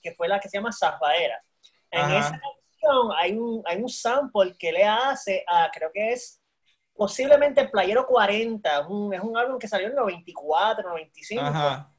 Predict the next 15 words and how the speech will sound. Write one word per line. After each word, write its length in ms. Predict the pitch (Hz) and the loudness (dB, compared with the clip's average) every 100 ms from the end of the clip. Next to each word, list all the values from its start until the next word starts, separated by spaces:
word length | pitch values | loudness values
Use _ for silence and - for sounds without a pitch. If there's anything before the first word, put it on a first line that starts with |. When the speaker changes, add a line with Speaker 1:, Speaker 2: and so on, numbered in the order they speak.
| _ | _
Speaker 1:
donde 180 | 185 175 | -6 -4
él 80 | 170 | -2
coge 180 | 240 | -2
una 220 | 262 220 247 | 0 -4 -6
pista 380 | 330 302 - 190 | -8 -10 0 0
de 120 | 165 | 2
ahí 340 | 180 294 269 | 0 -2 -8
y 120 | - 180 | -8 -6
lo 100 | 156 | -6
mete 540 | 165 254 247 180 233 _ _ | -2 -2 0 -4 -6 _ _
dentro 360 | - 160 160 170 | -8 -8 -4 -2
de 100 | 151 | -2
Speaker 2:
Sí. 60 | |
Speaker 1:
su 60 | 143 | -2
canción 320 | 247 - 679 | -6 -6 -12